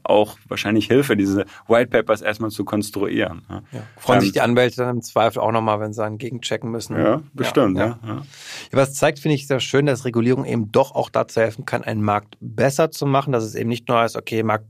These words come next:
Speaker 2: komplett freies Spiel zu lassen sozusagen, was ja auch viele immer fordern, sondern nein, es gibt eben auch wissenschaftliche, ähm, Begründungen, warum gewisse Leitplanken oder auch Hürden, am Endeffekt sind es ja am Hürden, die ich da auch setze,
Speaker 1: Richtig, ja.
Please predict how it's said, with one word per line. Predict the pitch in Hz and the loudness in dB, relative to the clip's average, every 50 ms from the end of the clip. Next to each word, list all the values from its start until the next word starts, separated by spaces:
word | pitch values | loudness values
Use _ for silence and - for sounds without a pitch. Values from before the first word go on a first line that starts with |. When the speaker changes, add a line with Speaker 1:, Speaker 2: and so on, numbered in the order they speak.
| _ | _
Speaker 2:
komplett | - - 110 107 - - 117 131 131 - | -2 0 0 0 0 0 0 0 0 0
freies | - - - 123 123 123 - | -4 0 2 2 2 2 0
Spiel | - - 131 135 139 | -2 -2 -2 -2 -2
zu | - - | -2 0
lassen | 123 120 123 123 - 131 117 | 2 2 2 2 0 -2 -2
sozusagen, | 123 120 - - - 120 113 120 117 117 117 120 117 | -2 -4 -4 -6 -8 -4 0 2 2 4 2 2 0
was | 117 113 107 - | -2 -4 -4 -4
ja | - 113 | -4 -4
auch | 120 - | -4 -4
viele | - - 120 120 131 | -4 -2 0 0 2
immer | 120 120 117 113 | 2 2 0 0
fordern, | - - 123 117 117 117 117 113 - - - - - - _ | 2 2 4 4 4 4 0 -4 -10 -18 -20 -20 -20 -20 _
sondern | - - 120 117 113 110 | -6 -2 0 2 2 2
nein, | 107 107 120 120 | 2 2 0 0
es | - - | -2 -6
gibt | - 131 - | -8 -6 -4
eben | 127 117 | -2 -2
auch | 101 98 | 0 0
wissenschaftliche, | 120 139 - 165 147 - - 131 127 123 - - 127 113 - - 123 117 117 117 - - | 0 0 0 -2 -2 0 2 2 2 2 0 -4 -4 -4 0 2 2 4 4 2 0 -2
ähm, | 120 113 110 110 107 | -4 -4 -2 -2 -2
Begründungen, | 110 107 110 143 185 202 175 127 139 165 180 165 135 | -2 2 2 4 4 4 4 2 0 -2 -4 -2 0
warum | 127 120 107 113 139 156 139 - | 2 2 2 2 0 -2 -2 -2
gewisse | - 131 120 - 123 | -4 -4 -4 -4 -2
Leitplanken | 110 113 117 131 139 139 - - 127 120 120 123 123 117 | 0 2 2 0 0 -2 -2 0 0 0 0 0 -2 -2
oder | 117 113 110 | 0 0 0
auch | 107 - - | 0 0 2
Hürden, | - 175 190 175 160 190 202 - - | 4 4 4 4 2 -4 -8 -8 -10
am | - 127 - | -10 -8 -6
Endeffekt | - 120 117 - 120 - - - | -6 -6 -6 -6 -8 -10 -10 -8
sind | 123 117 | -10 -6
es | - | -4
ja | - 113 | -4 -4
am | 110 101 | -4 -2
Hürden, | 110 147 160 123 113 | 0 0 0 0 0
die | 107 104 | -4 -8
ich | - - | -8 -6
da | 113 113 | -6 -6
auch | 104 | -4
setze, | - - 131 139 139 139 135 | -2 0 0 2 2 0 0
Speaker 1:
Richtig, | 139 - - | -2 -2 -2
ja. | 120 120 | -4 -4